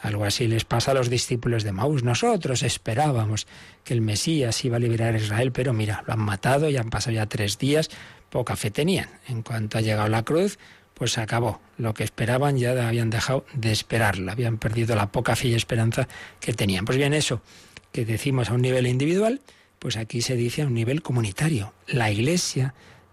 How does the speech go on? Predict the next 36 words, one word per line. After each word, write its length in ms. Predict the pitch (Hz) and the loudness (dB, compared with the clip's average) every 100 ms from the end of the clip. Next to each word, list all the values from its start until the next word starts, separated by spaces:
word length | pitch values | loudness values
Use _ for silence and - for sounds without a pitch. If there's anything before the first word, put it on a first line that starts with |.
| - | -8
pasará 480 | - 127 127 143 160 | -2 0 0 0 0
por 140 | 147 | 0
una 180 | 127 147 | 2 0
prueba 220 | 147 170 | 2 2
final 320 | 170 170 180 180 | 2 2 0 0
que 80 | |
sacudirá 440 | - 139 131 139 170 | -2 0 0 0 2
la 120 | 175 | 2
fe 180 | - 185 | 0 0
de 220 | 202 226 - | 0 -2 -2
numerosos 800 | 147 143 139 127 131 139 170 | 0 2 2 2 2 0 -2
creyentes. 540 | - 175 196 135 101 - - - - _ _ _ | 0 0 2 0 -4 -10 -16 -20 -20 _ _ _
Eh, 240 | 123 120 | -4 -2
una 400 | 117 135 175 120 | -4 -4 -2 0
etapa 300 | 110 - 110 | 0 0 0
en 80 | 131 | 2
la 80 | 160 | 2
historia 460 | 170 - 220 226 302 - - _ _ | 2 2 2 2 -2 -12 -20 _ _
en 220 | - 131 | -2 0
la 160 | 120 117 | 0 0
que 460 | - 135 127 131 - | -2 0 0 0 -2
va 300 | - 123 113 | 0 2 2
a 60 | 120 | 2
ser 200 | - 117 | 0 0
difícil 460 | 113 - 113 120 | 0 -2 -2 -2
creer. 260 | 101 117 123 | -2 -2 0
Bueno, 360 | 107 120 117 - - | 0 0 -2 -6 -6
mm, 140 | 113 - - - - - - - | -4 -6 -12 -20 -20 -20 -18 -8
como 180 | 104 | -2
decía, 440 | 104 101 131 123 131 | 0 0 2 2 2
no 180 | 113 120 | 2 2
sabemos 540 | 120 139 143 160 175 | 4 4 4 2 0
hasta 240 | 131 127 | -4 -4
qué 80 | 120 | -4
punto 500 | 117 135 127 139 135 | -2 0 0 0 0
esto 520 | 135 120 - 131 127 | 0 -2 -2 -2 0